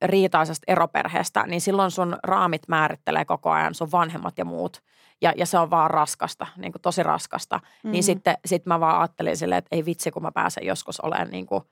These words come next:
Speaker 1: aikuinen ja niin kuin saan itse määritellä ne, ja sit mun ei tarvi olla sellaisessa niin kuin riitaisessa ympäristössä.
Speaker 2: Mm.
Speaker 1: Niin sit jotenkin siitä se vapauden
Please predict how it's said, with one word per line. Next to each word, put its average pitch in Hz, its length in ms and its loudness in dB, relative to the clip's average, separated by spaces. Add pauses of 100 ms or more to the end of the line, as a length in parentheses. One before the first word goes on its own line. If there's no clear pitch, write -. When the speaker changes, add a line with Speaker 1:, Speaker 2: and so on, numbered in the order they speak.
(260)
Speaker 1:
aikuinen 190 640 0
ja 196 100 -2
niin 196 140 -4
kuin 180 140 -6
saan 170 220 -4
itse 165 200 -4
määritellä 190 520 -4
ne, 95 120 -6
ja - 60 -2
sit - 120 -10
mun 90 120 -6
ei 90 100 0
tarvi - 300 -2
olla 90 180 0
sellaisessa - 680 -4 (520)
niin 180 100 -6
kuin 175 160 -2
riitaisessa - 720 -2
ympäristössä. - 720 -6
Speaker 2:
Mm. 220 360 -2
Speaker 1:
Niin 190 120 -2
sit 175 160 -4
jotenkin 165 480 -2
siitä 190 400 0
se 180 140 -8
vapauden - 580 -2